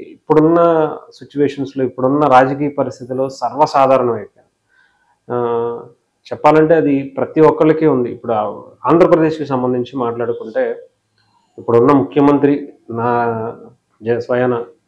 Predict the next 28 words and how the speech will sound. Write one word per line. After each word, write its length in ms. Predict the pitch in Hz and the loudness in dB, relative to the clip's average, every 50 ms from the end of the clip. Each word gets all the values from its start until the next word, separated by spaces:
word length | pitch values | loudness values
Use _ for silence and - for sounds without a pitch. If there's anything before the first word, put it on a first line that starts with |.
| _ _ _ _ _ _ _ 110 | _ _ _ _ _ _ _ -12
జగన్మోహన్ 540 | 107 113 117 131 135 139 135 131 139 131 | -6 -4 -2 0 0 0 0 0 0 0
రెడ్డి 260 | 123 131 120 123 120 120 | 0 2 4 4 4 4
గారే 420 | 117 113 117 143 170 196 - - _ _ _ _ _ _ _ _ _ _ _ _ _ _ _ _ _ _ _ _ _ _ _ _ _ _ | 4 2 2 0 -2 -4 -6 -12 _ _ _ _ _ _ _ _ _ _ _ _ _ _ _ _ _ _ _ _ _ _ _ _ _ _
దాదాపు 520 | 110 110 110 113 117 117 117 - 139 - - - | -4 -2 0 2 2 2 0 -2 -6 -6 0 2
పదేళ్ళు 340 | 127 120 127 139 147 147 139 | 2 4 4 4 4 4 4
అవుతుంది 380 | 120 117 - - 107 98 95 - _ _ _ _ - | 2 2 0 -4 -10 -12 -14 -18 _ _ _ _ -10
ఆయనకి 680 | 113 110 110 113 107 - - 110 107 107 107 - _ _ - | -8 -6 -6 -8 -8 -10 -10 -10 -10 -10 -12 -14 _ _ -14
బెయిల్ 420 | 110 107 107 117 117 123 135 139 143 | -10 -4 2 4 4 4 6 6 6
మీద 220 | 135 131 127 120 | 6 4 4 2
బయటకు 480 | 151 156 120 110 110 107 - - - 98 | 0 -2 0 -2 -2 -2 -4 -8 -12 -16
వచ్చి. 500 | - - - - _ _ _ _ _ _ _ _ _ _ - | -18 -20 -20 -20 _ _ _ _ _ _ _ _ _ _ -4
అంటే 280 | 131 127 175 196 214 | 0 4 4 4 4
దాదాపు 640 | 202 - 113 113 113 123 127 120 - 151 139 - - - | 2 0 0 2 2 2 2 0 -2 -4 -8 -6 -2 0
పదేళ్ల 380 | 127 117 120 139 147 160 175 175 | 0 2 6 6 6 8 8 6
నుంచి 360 | 175 175 170 175 - - 185 | 6 6 4 2 2 4 4
కూడా 260 | 156 147 143 135 151 | 4 4 4 4 4
ఆయన 380 | 160 151 135 131 123 127 139 156 | 6 6 4 4 2 0 -2 -4
బెయిల్ 380 | 143 117 107 117 120 127 135 139 | -4 -4 -2 0 0 0 0 -2
మీదే 520 | 135 135 131 123 135 147 160 156 - - _ - | -4 -4 -4 -2 0 0 -2 -2 -4 -10 _ -10
బయట 260 | 113 113 110 110 113 | -8 -8 -8 -10 -12
ఉన్నాడు. 220 | 107 104 101 98 - _ _ _ _ _ _ _ _ _ _ _ _ _ 110 | -14 -16 -18 -20 -20 _ _ _ _ _ _ _ _ _ _ _ _ _ -8
ఆయనకి 640 | 107 107 113 120 120 120 135 131 127 127 - - _ _ _ _ _ _ _ | -4 -2 0 0 0 -2 -2 -4 -4 -4 -8 -12 _ _ _ _ _ _ _
ఏమి 300 | 117 113 117 123 131 131 | -4 -2 0 0 2 0
ఆ 100 | 127 120 | 0 -2
కేసు 320 | 117 - - 123 127 127 - | -4 -2 -2 -2 -2 -2 -4
కొట్టేసో 540 | - 131 113 120 127 127 120 - 131 131 | -8 -8 -4 -2 -4 -4 -2 -2 -2 0
లేదంటే 400 | 123 123 120 120 120 117 117 120 | 0 0 0 -2 -2 -2 -4 -4
క్లీన్ 280 | 120 120 117 117 120 120 | -4 -4 -4 -4 -4 -4